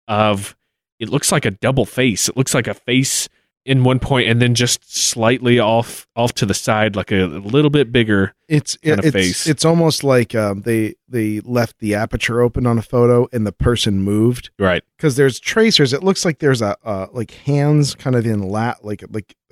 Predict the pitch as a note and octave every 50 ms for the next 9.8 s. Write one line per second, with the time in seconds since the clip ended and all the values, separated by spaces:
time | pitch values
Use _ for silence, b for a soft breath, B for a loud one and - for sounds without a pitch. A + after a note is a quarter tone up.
0 | - - - B2 B2 B2 A2+ B2+ B2+ A2+ G2+ G2 G2+ A2 A2 A#2 A#2 - _ _
1 | _ _ _ _ _ _ _ - A2+ A2+ A2+ A#2 G#2+ A2+ A2 A2 G#2+ G#2+ F#2 G2
2 | F2 E2+ F2 F#2 G#2+ A#2 B2 C3+ D3 D3 - - C#3 C#3 C#3 C#3 D3 D3 C#3 -
3 | - D3+ D3 C#3 D3 D#3 D3+ D3 - _ _ _ _ _ _ _ - D3 C#3 A#2+
4 | B2 B2+ A#2 A2 G2 A#2 A#2 G#2+ - - _ - B2+ G#2+ - - - - - -
5 | D#3 D#3+ D3+ - - - - G#2 G2+ F#2+ F#2 F2+ F#2+ G2 F#2 F#2 F#2 _ _ _
6 | _ _ _ _ _ _ _ - - - G#2+ A#2+ B2+ A2+ - A#2+ G2+ F#2+ - -
7 | - - - E3+ E3+ C3+ G#2+ F#2+ - - - A2+ G2+ - _ - C3+ C#3+ - -
8 | - - C3+ C3 B2 A#2 A2+ A2 G#2+ G#2+ - - - _ _ _ _ _ - A#2
9 | A2 F#2+ G2 - - - - F3 E3 C3+ G2+ F#2+ F2+ F2+ F2+